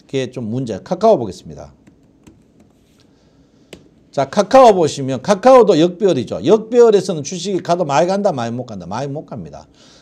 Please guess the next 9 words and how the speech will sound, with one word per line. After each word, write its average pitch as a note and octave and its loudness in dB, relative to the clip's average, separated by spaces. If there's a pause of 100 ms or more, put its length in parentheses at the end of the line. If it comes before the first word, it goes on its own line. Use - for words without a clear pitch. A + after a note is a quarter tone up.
(140)
여러분, G#3 8
역배열인데 B3+ 6
주식 G3+ -4
많이 E3 0
가는 G#3 -2
주식 D#3+ -8
있으면 B2 -10
찾아오시기 C#3 -10 (200)
바랍니다. D2+ -20